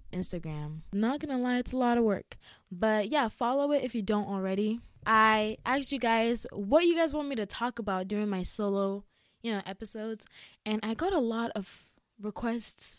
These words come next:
for confidence. Like, you know, how to be confidence,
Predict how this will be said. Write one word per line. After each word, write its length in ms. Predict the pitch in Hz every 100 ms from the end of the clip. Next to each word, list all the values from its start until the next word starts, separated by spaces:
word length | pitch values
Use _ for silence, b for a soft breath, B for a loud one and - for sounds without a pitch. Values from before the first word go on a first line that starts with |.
| -
for 840 | - 202 190 190 185 175 175 170 175 _ _ _ _ _ -
confidence. 960 | - 208 214 - 165 160 165 - - - b b -
Like, 200 | 226 226
you 60 |
know, 140 | 359 359
how 160 | 320
to 60 | 294
be 100 | 254
confidence, 720 | 277 262 262 262 262 262 -